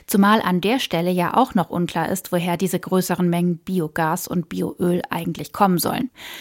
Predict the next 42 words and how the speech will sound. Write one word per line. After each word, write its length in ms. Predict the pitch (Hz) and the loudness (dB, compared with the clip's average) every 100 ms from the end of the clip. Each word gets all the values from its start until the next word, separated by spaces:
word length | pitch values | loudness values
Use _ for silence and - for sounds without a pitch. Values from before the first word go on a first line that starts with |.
| - - | -16 -2
Wärmepumpen 720 | 202 262 311 294 262 247 202 | 4 4 6 6 6 6 4
haben 220 | 202 196 | 4 4
ganz 260 | 185 190 - | 4 0 2
generell 540 | 185 190 175 180 180 | 2 4 2 2 2
eine 260 | - 175 175 | 2 2 2
sehr 240 | - 175 | 0 -2
gute 320 | 175 185 - | 0 -4 -2
Effizienz. 720 | - 160 233 - - - - - | -4 -4 -6 -8 -6 -6 -8 -4
Wenn 140 | 185 | 2
ich 140 | 233 247 | 4 4
mir 140 | 202 | 2
anschaue, 540 | 226 247 247 220 208 180 | 2 0 0 0 0 2
wie 140 | 247 | 0
viel 220 | - 233 | 2 0
Energie 400 | 202 196 180 240 | 2 0 2 0
stecke 300 | - 180 - | 0 -4 -4
ich 200 | - - | -8 -2
rein, 280 | 208 220 175 | 2 2 2
um 160 | 170 165 | 0 0
welche 260 | 190 - | 0 2
Menge 320 | 185 185 175 | 4 4 4
Wärme 280 | 175 202 233 | 2 4 4
zu 140 | - 165 | 2 -4
bekommen, 440 | 165 - 165 214 - - - | -4 0 0 0 -4 -12 -6
dann 180 | - 233 | 2 6
lohnen 440 | 240 185 226 233 214 | 6 6 6 6 4
sie 120 | 180 | 0
sich 260 | 165 170 | -4 -8
für 140 | - 170 | -4 -6
viele 320 | - - - | -4 -8 -6
Gebäude. 460 | - - - - - _ - | -6 -4 -6 -6 -10 _ -6
Inzwischen 520 | - 208 - 262 240 | -2 0 0 2 2
ganz 280 | 208 214 - | 4 2 0
klar 320 | - 175 - | 0 2 4
auch 180 | 175 180 | 4 2
im 140 | 180 | 0
Altbau 580 | 170 160 - 165 170 180 | 0 0 0 0 2 0
und 240 | - 175 - | -4 -2 2
auch 200 | 180 - | 0 0
für 140 | 185 | -6
größere 460 | - 170 160 180 190 | -2 -2 0 -2 -2
Bauten. 400 | 151 - - | -2 -4 -8